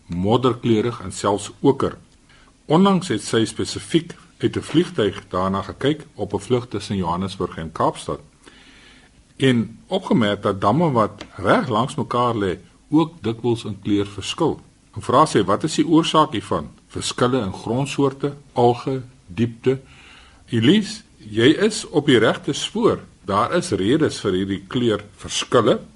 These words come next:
en alge en grondsoorte het definitief 'n bydrae te lewer. Maar kom ons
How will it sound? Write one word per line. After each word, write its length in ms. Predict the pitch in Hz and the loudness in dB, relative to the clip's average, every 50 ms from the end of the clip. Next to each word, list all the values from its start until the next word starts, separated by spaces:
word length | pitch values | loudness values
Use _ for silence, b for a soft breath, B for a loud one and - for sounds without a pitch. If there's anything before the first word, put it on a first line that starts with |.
| B B B B B B B B B B - | B B B B B B B B B B -14
en 200 | - 90 85 80 - | -14 -12 -12 -10 -2
alge 400 | 104 117 151 185 185 - 170 131 | 4 4 4 4 4 0 -2 -2
en 160 | 98 85 78 | -2 -4 -8
grondsoorte 840 | - - - 131 160 175 160 - - 135 131 131 131 - 127 127 127 b b b b _ | -8 -4 -2 0 0 0 -2 0 2 2 2 2 2 -2 -6 -6 -8 b b b b _
het 220 | 90 90 87 90 - | -10 -10 -10 -8 -8
definitief 720 | 92 104 104 - 156 143 135 143 - 127 120 117 - - - _ | -8 -8 -6 -6 -8 -8 -8 -8 -6 -6 -6 -6 -10 -16 -20 _
'n 160 | 113 101 95 95 90 - - - | -16 -16 -14 -14 -16 -16 -4 2
bydrae 520 | 98 123 135 117 113 110 107 104 101 98 - | 4 6 6 6 6 4 4 4 2 0 -2
te 100 | 98 87 | -4 -4
lewer. 440 | 90 92 107 123 120 101 82 76 b b b b b _ | 0 2 2 2 2 2 -2 -6 b b b b b _
Maar 100 | 95 95 - | -8 -6 -2
kom 120 | 196 226 | -2 0
ons 320 | 269 254 233 - - - | 0 0 0 -2 -4 -8